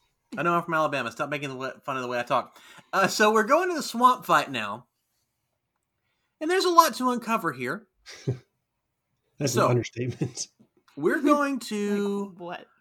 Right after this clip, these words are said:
Speaker 1: go through
Speaker 3: <laughs>
Speaker 1: it. I'm going to attempt to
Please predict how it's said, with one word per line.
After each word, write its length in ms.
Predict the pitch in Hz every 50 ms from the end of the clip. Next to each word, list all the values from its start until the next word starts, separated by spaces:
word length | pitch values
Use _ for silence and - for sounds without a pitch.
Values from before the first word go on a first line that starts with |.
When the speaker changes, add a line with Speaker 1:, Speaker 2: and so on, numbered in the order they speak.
| _ - 135
Speaker 1:
go 200 | 175 214 240 254
through 280 | - 311 214 202 202
Speaker 3:
<laughs> 20 | 208
Speaker 1:
it. 120 | 202 - -
I'm 240 | - 160 196 240 233
going 340 | 202 214 214 208 208 208 190
to 260 | - - 190 175 165 117
attempt 680 | 147 - - - - 165 170 214 226 - - - - - _ _ _ _ _ _ _ _ _ _ _ _ _ _ _ _ _ _ _ _ _ _
to 640 | - - 147 139 139 135 135 139 135 131 131 127